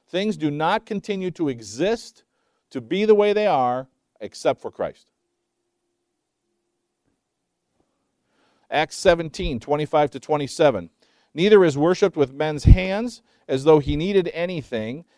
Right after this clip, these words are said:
seeing he giveth to all life and breath and all things,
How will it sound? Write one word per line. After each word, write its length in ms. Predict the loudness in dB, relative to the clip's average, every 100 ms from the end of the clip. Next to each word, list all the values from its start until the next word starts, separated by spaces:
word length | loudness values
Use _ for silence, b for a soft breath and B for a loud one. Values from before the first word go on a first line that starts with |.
| _
seeing 320 | -4 -4 -2
he 100 | -6
giveth 380 | 0 2 4 0
to 160 | -2 -4
all 440 | 4 6 6 6
life 440 | 4 4 2 -6 _ _ _
and 260 | -4 -4 2
breath 440 | 6 6 4 _ _ _
and 200 | -4 -4 0
all 240 | 4 4
things, 580 | 4 -2 -2 -8 -16